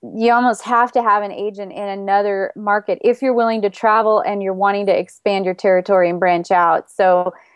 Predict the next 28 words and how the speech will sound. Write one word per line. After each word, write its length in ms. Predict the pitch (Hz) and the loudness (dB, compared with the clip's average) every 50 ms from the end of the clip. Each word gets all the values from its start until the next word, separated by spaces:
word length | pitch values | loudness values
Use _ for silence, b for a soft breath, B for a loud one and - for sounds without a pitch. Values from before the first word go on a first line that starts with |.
| b b b b b | b b b b b
that 320 | - 196 214 208 208 220 - | -4 0 2 2 4 4 2
was 180 | - 220 208 | 0 -2 -2
my 260 | 196 214 202 208 214 214 | -2 -2 -2 -2 -2 -2
goal, 340 | 196 202 185 185 185 196 | 0 0 2 2 2 2
is 200 | 196 190 190 185 _ | 0 -2 -6 -8 _
to 120 | - 208 | -14 -12
just 300 | 190 185 190 185 - - | -8 -8 -8 -8 -10 -12
continually 720 | - 220 202 185 214 208 208 208 208 202 202 202 202 196 190 | -10 -10 -8 -4 -4 -4 -2 0 0 0 0 0 0 -2 -4
expand 400 | 180 - - _ 208 202 214 226 | -6 -8 -6 _ -2 0 0 0
myself 440 | 220 214 220 - 240 208 202 190 | 0 0 0 0 0 0 2 2
out 300 | 208 185 185 202 214 - | 2 2 2 2 0 0
and 180 | - 196 196 190 | -4 -8 -12 -6
get 220 | 180 202 190 - | -2 -2 -2 -2
little 260 | - 202 196 196 196 196 | -2 -2 0 2 2 2
agents. 360 | 190 196 190 226 220 202 - | 2 0 0 -2 -2 -2 -2
And 100 | 226 226 | 0 0
I've 240 | 220 220 208 190 190 | 0 0 -2 0 2
booked, 340 | 233 247 269 277 - - b b b b b b b - | 2 4 4 2 -2 -8 b b b b b b b 0
um, 300 | 233 226 220 208 202 - | 0 2 2 0 -2 -6
things 520 | - - - 233 220 233 240 247 233 - | -8 -8 -6 -6 -4 -4 -6 -6 -8 -8
from 720 | _ - 233 226 226 220 220 214 214 214 208 202 196 - - - | _ -2 0 0 2 0 -2 -2 -4 -6 -8 -10 -10 -8 -2 0
almost 440 | 214 240 269 262 220 220 220 _ | 2 2 2 0 -2 -4 -4 _
all 220 | - 214 226 285 285 | -2 0 2 2 0
of 80 | 214 180 | 0 -2
'em. 220 | 175 165 180 202 | -6 -8 -8 -12
So 520 | 214 - - 220 202 202 196 196 196 196 190 | -16 -8 -2 0 2 4 4 4 4 2 0
it's, 480 | - - 208 196 - _ _ _ _ _ - - | 0 -2 -4 -6 -10 _ _ _ _ _ -10 -4
it's 460 | - 160 151 113 - 226 208 214 | -2 -2 0 2 2 2 0 -2